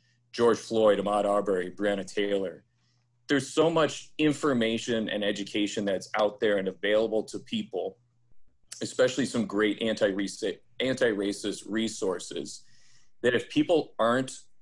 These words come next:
really consuming and acknowledging now, like, what is it gonna take for people to acknowledge them? So I had a, a number of books that I've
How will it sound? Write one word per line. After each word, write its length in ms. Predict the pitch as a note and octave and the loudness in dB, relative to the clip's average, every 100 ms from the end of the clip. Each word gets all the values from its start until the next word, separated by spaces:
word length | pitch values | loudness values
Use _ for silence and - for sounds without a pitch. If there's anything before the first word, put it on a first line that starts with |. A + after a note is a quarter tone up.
| - - - - - | -20 -20 -20 -20 -6
really 160 | B2+ A#2+ | 0 2
consuming 640 | B2 A#2 - B2 B2+ B2+ A#2 | 2 -2 0 -2 0 0 0
and 320 | G2 G2 - | -2 -4 -6
acknowledging 680 | A2 G#2 G#2 A2 G#2 G#2+ F#2+ | -4 -2 0 2 0 -2 -4
now, 540 | G2 A#2+ B2 F#2 E2+ - - - | 0 0 0 0 -4 -8 -20 -8
like, 140 | G2 F#2+ | -6 0
what 240 | A#2+ C3+ | 4 4
is 100 | A#2+ | 4
it 80 | A#2 | 0
gonna 200 | A2 G#2 | 0 0
take 260 | G2+ G2 | 0 -4
for 140 | - G2 | -2 -6
people 380 | - G2 F#2+ F#2 | -4 -6 -6 -8
to 420 | - F#2 F2 F2 - | -6 -6 -6 -12 -10
acknowledge 580 | F#2 F2+ F#2 F2+ F2+ - | -8 -6 -6 -6 -8 -12
them? 260 | - A#2 - - - - | -16 -16 -18 -20 -20 -20
So 480 | - - C3+ B2+ A#2 B2 | -6 4 8 8 6 4
I 140 | C#3 | 4
had 240 | C#3+ C#3 | 6 6
a, 220 | A#2+ A2+ A2+ | 6 6 4
a 20 | |
number 300 | A2+ C3 C3+ | 4 2 2
of 160 | G2+ | 2
books 260 | A#2 A2 - | 2 2 2
that 140 | A2 G#2 | 0 2
I've 340 | G#2 G2 | 2 0